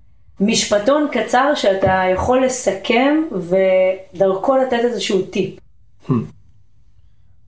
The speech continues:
Speaker 2: אז בעיניי, אני, אני חוזר לנקודה הזאת. זה מה שעולה לי, של "The magic that you are looking for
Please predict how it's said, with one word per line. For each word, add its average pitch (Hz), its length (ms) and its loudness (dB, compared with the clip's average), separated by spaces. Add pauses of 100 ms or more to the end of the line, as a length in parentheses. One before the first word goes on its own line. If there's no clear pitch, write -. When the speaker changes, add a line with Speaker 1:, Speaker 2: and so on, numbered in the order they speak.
(160)
Speaker 2:
אז 147 140 2
בעיניי, 175 520 2
אני, 185 160 0
אני 190 140 0
חוזר 196 360 0
לנקודה 208 480 2
הזאת. 156 380 -4
זה 147 180 0
מה 160 120 0
שעולה 160 380 2
לי, 147 160 0
של 127 340 -2 (640)
"The 151 40 0
magic 147 540 0
that 170 40 2
you 160 300 4
are 139 80 0
looking 135 400 -2
for 135 180 2